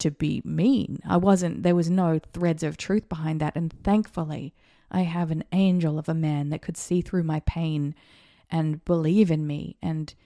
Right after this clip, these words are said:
build back that trust so that we could create something beautiful and new and, um, from a fresh foundation. And I had to go through quite an emotional journey through the writing of Be the Love, where I was still, even though I was writing the words, I had to embody them.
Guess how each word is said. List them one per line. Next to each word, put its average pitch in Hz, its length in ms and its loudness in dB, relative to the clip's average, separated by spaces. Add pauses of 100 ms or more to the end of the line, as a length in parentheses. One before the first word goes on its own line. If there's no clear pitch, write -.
(380)
build 175 300 2
back 165 320 -2
that 156 240 -6
trust - 600 -8
so 170 200 -2
that 175 160 -6
we 180 80 -2
could 165 380 -6
create 185 520 -2
something 160 640 -8 (360)
beautiful 196 560 0
and 165 200 -4
new 190 380 6
and, 147 180 -4 (460)
um, 156 380 -6 (280)
from 185 200 -2
a 170 60 -2
fresh - 360 -4
foundation. 170 720 -4 (100)
And 180 220 0
I 185 120 -2
had 180 200 -4
to - 80 -8
go 175 320 -2
through 165 560 -4 (420)
quite 190 540 -4 (640)
an 175 100 2
emotional 175 520 0
journey 160 400 -2
through 220 420 2
the 190 120 4
writing 160 500 -2
of 165 160 -2
Be 160 140 2
the 160 140 -2
Love, 156 360 -4
where 175 200 0
I 180 140 2
was 170 180 2
still, 208 720 -2
even 202 300 2
though 180 100 2
I 170 100 0
was 160 180 -2
writing 170 440 -2
the 160 80 -2
words, 170 380 -2
I 175 120 -4
had 170 200 -8
to 170 100 -4
embody 160 420 -2
them. 156 240 -8